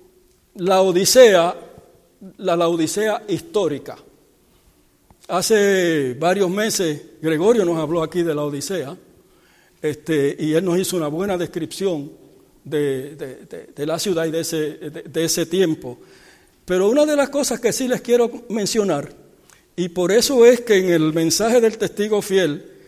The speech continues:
la Odisea aparece como tibia, y es que la Odisea tenía unas fuentes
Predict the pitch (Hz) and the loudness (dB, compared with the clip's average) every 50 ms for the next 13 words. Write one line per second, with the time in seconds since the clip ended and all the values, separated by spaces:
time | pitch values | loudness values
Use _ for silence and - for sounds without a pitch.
0 | - _ _ _ _ _ _ _ 170 160 165 165 156 156 143 - 233 247 240 226 | -20 _ _ _ _ _ _ _ -2 0 2 2 2 2 4 6 8 8 8 6
1 | 214 220 180 175 208 214 226 226 202 220 202 185 180 - 175 170 160 165 160 180 | 4 0 0 0 0 0 0 -2 -2 -2 -2 -2 -2 0 0 0 2 0 -2 0
2 | 220 254 247 - 294 269 247 240 233 214 196 - - 262 262 247 233 202 175 190 | 0 -2 0 0 0 2 2 2 2 0 -2 0 4 4 4 4 4 2 0 -2
3 | 202 226 233 220 202 196 196 202 214 220 220 196 - - 226 220 202 180 - - | -2 0 0 2 2 2 2 0 0 0 0 0 0 2 2 2 2 2 2 0
4 | 156 151 165 - - - - | 0 0 0 -4 -10 -14 -16